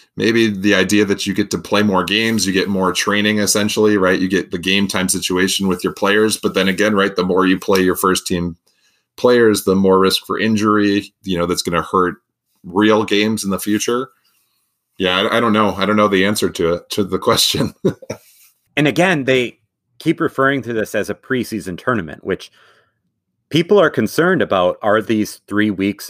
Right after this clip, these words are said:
Speaker 2: of training. And, you, you know, I mentioned the first week, you're not even allowed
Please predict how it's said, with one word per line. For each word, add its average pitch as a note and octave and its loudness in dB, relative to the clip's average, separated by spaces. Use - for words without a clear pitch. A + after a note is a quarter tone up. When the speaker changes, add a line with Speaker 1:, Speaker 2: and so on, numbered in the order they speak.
Speaker 2:
of F#2 -4
training. G2 0
And, F2 -2
you, G2+ -4
you G2 -4
know, F2 -2
I F#2+ 2
mentioned G2 0
the F#2 0
first D3+ 0
week, G2+ -2
you're G2+ 2
not G#2+ 0
even G2 0
allowed G2 0